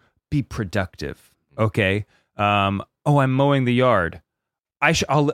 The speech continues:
I'll use this time to also listen to a, an audiobook or do some, you know, like, or I'll put music on while I'm fill in the blank.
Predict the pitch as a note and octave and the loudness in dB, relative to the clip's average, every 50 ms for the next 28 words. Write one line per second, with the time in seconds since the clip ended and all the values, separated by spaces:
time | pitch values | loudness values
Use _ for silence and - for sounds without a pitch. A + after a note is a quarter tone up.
0 | - - C3 D3+ D3 C#3 C3 D#3+ F#3 G3 E3 - - C3 A2 - - - A#2 A2 | -2 0 0 2 2 2 2 2 2 0 0 0 -2 -2 -2 -2 -4 -4 -2 0
1 | G#2 G#2 G#2+ G#2 - - - - C3 C#3+ E3 F#3 D#3+ - - B2 G#2 F#2 F2 F#2 | 0 0 0 -2 -4 -8 -4 0 2 4 4 2 2 0 0 0 2 2 0 0
2 | F#2+ G2+ G2+ - - A2 G2+ F#2 A2 G#2 G2+ G2+ G2+ G2+ G2+ G2+ G2 - - _ | -2 -2 -4 -2 -2 -2 -2 0 0 2 2 2 2 2 2 0 0 -2 -6 _
3 | _ _ _ _ _ - A2 A2 A2+ C3 C#3 C3+ C3 A2 F#2+ E2+ D#2+ E2 C#2+ B1+ | _ _ _ _ _ -8 -4 -2 0 2 2 2 2 2 0 0 -2 -4 -6 -6
4 | - - - _ A#2 A2+ A2 A2 G#2 A#2 C3 B2 - - C3 G#2 B2 C3 A#2+ A2+ | -10 -16 -10 _ -2 -2 0 0 0 0 -2 -2 -2 -2 -4 -2 -2 0 0 2
5 | G#2+ G#2 G2 - - - G#2+ F#2+ F2+ - - _ _ _ _ _ _ _ _ - | 2 0 -2 -4 -6 -6 -4 -4 -4 -6 -10 _ _ _ _ _ _ _ _ -2
6 | B2+ C3 C3+ - B2+ C#3+ - - E3+ E3+ A2+ C3 D#3+ F#3+ G3 D#3+ F3 D#3 - C#3+ | 0 0 2 2 0 -2 0 -2 -4 -2 0 0 0 0 2 2 0 0 2 2
7 | B2+ A#2 A2 G#2+ G#2 G#2+ G#2+ G#2 - _ _ _ _ - A2+ B2 B2 B2+ B2+ B2 | 2 2 2 2 2 0 -2 -4 -8 _ _ _ _ -2 0 2 4 4 4 2
8 | A#2+ A#2 A2+ A2+ A2+ A2+ G#2+ G2+ G2 - _ _ _ _ _ _ _ _ _ _ | 2 2 2 0 0 -2 -4 -6 -10 -14 _ _ _ _ _ _ _ _ _ _
9 | _ _ _ _ _ C3+ A#2+ A2+ G#2 G2+ G2 F2 G#2+ A2 G#2 F2 D#2 - - | _ _ _ _ _ -2 -2 0 0 -2 -2 -2 -2 -2 -2 -4 -6 -10 -16